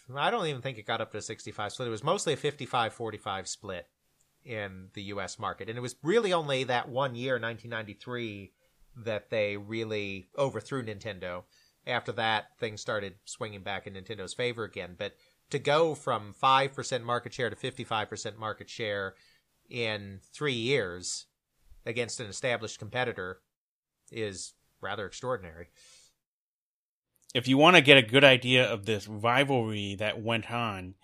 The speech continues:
Speaker 2: you should do some YouTube searches for the Nintendo versus Sega campaigns. These were kind of really impressive. You had one of the most famous ones being Genesis does what Nintendo don't.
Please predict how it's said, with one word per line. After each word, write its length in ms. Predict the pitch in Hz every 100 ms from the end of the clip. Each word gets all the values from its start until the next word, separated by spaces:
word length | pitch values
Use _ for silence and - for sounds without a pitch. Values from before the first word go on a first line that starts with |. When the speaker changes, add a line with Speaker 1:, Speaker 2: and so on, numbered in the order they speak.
| _
Speaker 2:
you 100 | 123
should 180 | 104 117
do 160 | 123 139
some 180 | 127 113
YouTube 500 | 147 135 143 113 -
searches 640 | 113 104 - 104 98 95 _ _ _ _
for 640 | 123 110 107 104 101 98 _ _ _
the 460 | 117 110 104 101 98
Nintendo 600 | 113 110 131 127 120 117
versus 320 | 107 110 117 -
Sega 580 | - 131 117 110 104
campaigns. 800 | - 113 107 - 143 107 95 87 _ _ -
These 160 | 156
were 120 | 208 143
kind 400 | - 170 233 233
of 160 | 123
really 260 | 135 175 160
impressive. 640 | 123 - 180 - 196 160 _ _ _ _ - -
You 160 | 113
had 640 | 101 120 117 113 110 107 - _ _ _ _ _ _ _ _ _ _ -
one 180 | 120 120
of 60 |
the 60 | 113
most 280 | 113 - -
famous 380 | 151 156 -
ones 280 | 107 110 110 -
being 480 | 117 110 104 101 98 _ _ -
Genesis 440 | 123 123 123 98 -
does 520 | 131 127 101 101 104 -
what 160 | 113
Nintendo 540 | 110 107 120 117 107 104
don't. 380 | 127 95 -